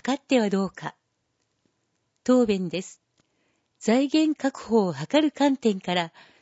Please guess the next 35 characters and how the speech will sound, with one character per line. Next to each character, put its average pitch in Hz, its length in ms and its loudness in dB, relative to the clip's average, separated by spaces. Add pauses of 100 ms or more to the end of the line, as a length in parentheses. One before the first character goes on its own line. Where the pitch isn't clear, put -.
命 262 260 4
名 311 200 4
権 233 260 0
の 202 80 0
導 196 320 0
入 233 260 2
を 208 160 0 (300)
積 - 260 -6
極 - 220 -4
的 294 240 0
に 294 100 4
推 233 240 0
進 254 280 2
し - 100 -6
て 240 120 2
お 233 120 2
り、 185 200 -4 (400)
他 190 120 -4
都 294 140 0
市 - 160 0
の 214 120 2
事 156 160 -4
例 269 220 4
等 277 420 0
を 190 100 -6 (340)
調 302 260 2
査 185 180 -6
研 175 240 -2
究 294 300 0
し - 120 -4
て 262 120 2
い 254 100 0
き - 120 -18
た 208 180 -4
い。 - 160 -8